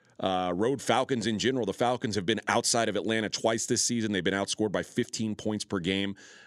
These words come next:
I, again, I, I think the, the Bucs are the better team on a neutral, so anything under a field goal, I, I think, is value on Tampa.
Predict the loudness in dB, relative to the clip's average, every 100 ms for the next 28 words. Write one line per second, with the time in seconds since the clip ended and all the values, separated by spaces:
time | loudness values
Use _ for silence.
0 | _ -2 0 2 2 2 0 2 0 0
1 | -2 -6 -6 -4 0 2 0 -2 -4 -2
2 | 0 0 -2 -2 0 0 -2 -2 0 0
3 | 0 -2 -4 -14 -6 0 2 2 0 0
4 | 0 0 0 0 0 2 0 0 -2 -4
5 | -4 -2 -2 0 -2 -4 -6 -6 -8